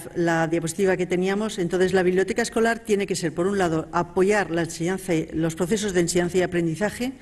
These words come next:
fomentar la len-, la lectura y aprender a aprender, aprendizaje autónomo,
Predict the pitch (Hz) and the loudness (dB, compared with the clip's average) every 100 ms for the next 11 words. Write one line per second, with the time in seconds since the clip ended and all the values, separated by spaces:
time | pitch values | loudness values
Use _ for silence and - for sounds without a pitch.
0 | - - - - - 214 196 190 180 247 | -20 -20 -20 -20 -2 2 4 2 2 2
1 | 240 226 202 185 - - 196 190 190 190 | 2 0 0 -2 -6 0 2 4 2 0
2 | 233 196 165 160 160 160 170 190 180 160 | 2 2 2 0 0 0 2 0 0 0
3 | 160 190 254 180 160 156 160 185 175 170 | 0 0 -2 -4 -4 -2 -2 -6 -2 -2
4 | 165 185 208 254 320 | 0 -2 0 -2 -4